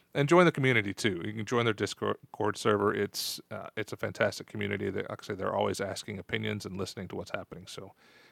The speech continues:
give it a shot, and you come back and thank us later. <laughs> So the second one we're gonna talk about today is called Above V T T.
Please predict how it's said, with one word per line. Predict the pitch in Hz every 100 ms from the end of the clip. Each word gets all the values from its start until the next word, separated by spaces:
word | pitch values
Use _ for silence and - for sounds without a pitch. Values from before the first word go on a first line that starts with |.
| _ - 110
give | 101 104
it | 120
a |
shot, | - 113 104 101
and | - 98 101 _
you | 107 98
come | - 92
back | 98 -
and | 95
thank | 98 107
us | -
later. | 101 - - _ - - -
<laughs> | 277 - 381 - 523 - 349 - _ _ _ _ - - -
So | - 185
the | 180
second | 202 208 247
one | 190
we're | 147
gonna | 131 113
talk | 117 -
about | 110 101 -
today | 95 98
is | 98 -
called | - 107 101
Above | 95 107 107 131 147 143
V | 117 113 113
T | - 110 110
T. | - - -